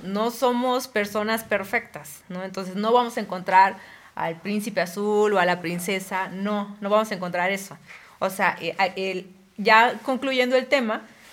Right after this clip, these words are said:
lo que queremos, eh, eh, sí decir es que, pues, eh, las construcciones, la, las relaciones se van construyendo en, con el paso del tiempo, con la disposición de ambas partes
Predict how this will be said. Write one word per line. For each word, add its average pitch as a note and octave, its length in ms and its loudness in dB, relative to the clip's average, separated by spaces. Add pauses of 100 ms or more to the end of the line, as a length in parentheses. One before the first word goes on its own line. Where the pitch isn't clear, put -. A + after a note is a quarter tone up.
(100)
lo F#3+ 120 -6
que E3 140 -10
queremos, G#3 560 -2
eh, F#3 360 -4
eh, F3+ 240 -2
sí A3 380 -4
decir A3 460 0
es G3+ 240 0
que, G#3+ 360 -4 (360)
pues, A3+ 440 0
eh, F#3 160 -2
las F3+ 220 -2
construcciones, G#3+ 760 -4
la, G#3 320 2
las G#3+ 160 2
relaciones G#3+ 340 -2
se C4+ 100 0
van A3+ 160 0
construyendo G3 680 -4 (200)
en, E3 120 -12
con F3 220 -6
el E3 100 -6
paso G3 260 -4
del F#3 120 -4
tiempo, A#3 380 0
con G3 100 -4
la E3+ 80 -2
disposición F3+ 580 -6
de G3 60 -2
ambas F#3 300 -4
partes A3 520 0